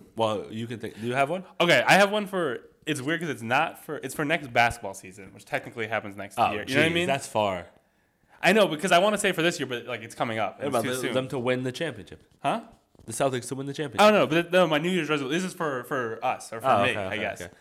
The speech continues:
Speaker 2: I want to cover the N B A, like, be at the All-Star game for an N B A All-Star game. But I was saying, that's why I was like, that was my New Year's resolution, then I realized that's, like, next week.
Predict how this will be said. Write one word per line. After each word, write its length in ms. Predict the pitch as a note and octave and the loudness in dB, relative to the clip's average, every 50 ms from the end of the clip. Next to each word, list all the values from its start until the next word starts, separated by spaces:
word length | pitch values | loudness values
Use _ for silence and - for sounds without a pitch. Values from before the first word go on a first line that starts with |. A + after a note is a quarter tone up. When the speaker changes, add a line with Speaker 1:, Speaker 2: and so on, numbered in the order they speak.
| _ _ _ | _ _ _
Speaker 2:
I 60 | B2 C3+ | 0 2
want 180 | D3 D#3 D#3+ - | 2 2 0 -2
to 380 | - D#3+ D3 C#3+ C3+ A#2+ - - _ | -4 -4 -2 -2 -4 -6 -10 -12 _
cover 420 | - - C#3 B2+ B2+ B2+ B2 A#2 | -4 -2 -2 -2 0 -2 -4 -4
the 200 | A2 A2 A2+ G2+ | -4 -4 -4 -4
N 120 | G#2+ A2 G#2+ | -4 -6 -6
B 120 | G#2 G2+ | -6 -4
A, 120 | G2 G2 - | -6 -4 0
like, 300 | - C3 C3 C3 B2 A#2+ A#2+ | 0 0 0 0 -2 -6 -4
be 220 | C3+ C3+ D3+ C#3 | 0 0 2 2
at 140 | C3+ C3+ - | 2 2 0
the 60 | B2+ | 0
All-Star 320 | A2+ A2+ A2+ A2 - G2+ G2 | 0 0 0 0 -2 -8 -8
game 300 | F#2+ F#2+ F#2+ G2 G2 G2+ _ _ _ | -8 -8 -10 -10 -14 -16 _ _ _
for 160 | - B2 A2+ | -4 -4 -2
an 60 | A2 | -2
N 160 | G#2 A2 G#2+ | -2 -4 -6
B 140 | G#2 A2 G#2+ | -6 -6 -4
A 100 | G#2 G2+ | -4 -2
All-Star 320 | G2+ G2+ G2+ G2+ - G2+ G2+ | -2 -2 -4 -4 -8 -10 -12
game. 160 | G2 F#2+ G2+ - _ _ _ | -12 -12 -14 -18 _ _ _
But 80 | D#3+ | 4
I 20 | F3 | 4
was 100 | E3+ F3 | 6 6
saying, 140 | F#3 E3+ D3 | 2 2 2
that's 140 | D3+ D3+ D3+ | 2 2 2
why 80 | D#3+ | 2
I 20 | D3 | 2
was 100 | C3+ C3 | 2 2
like, 300 | A#2+ G#2+ - - - A#2+ | -2 -4 -4 -14 -4 2
that 120 | C3 C3+ C#3 | 2 4 4
was 200 | C#3 C#3+ C3+ B2+ | 4 2 0 -2
my 80 | B2+ A#2+ | -4 -2
New 100 | A#2 A#2 | -2 -4
Year's 120 | A2+ G#2 | -4 -2
resolution, 400 | A2 G#2 G2+ G#2 G#2 G2 G2+ G#2 | -2 -4 -4 -6 -10 -12 -12 -10
then 120 | G#2 G#2+ | -8 -6
I 20 | G#2 | -6
realized 440 | G2+ G#2 G#2 G#2 G2 G2 F#2+ F#2+ - _ _ _ _ _ _ | -4 -4 -4 -4 -4 -6 -8 -14 -20 _ _ _ _ _ _
that's, 120 | - A2+ - | -10 -8 -8
like, 220 | G#2+ G2 G2 - _ _ - | -8 -10 -10 -14 _ _ -10
next 240 | G#2+ G#2+ G#2 - | -8 -8 -8 -8
week. 240 | - - - _ _ | -16 -20 -20 _ _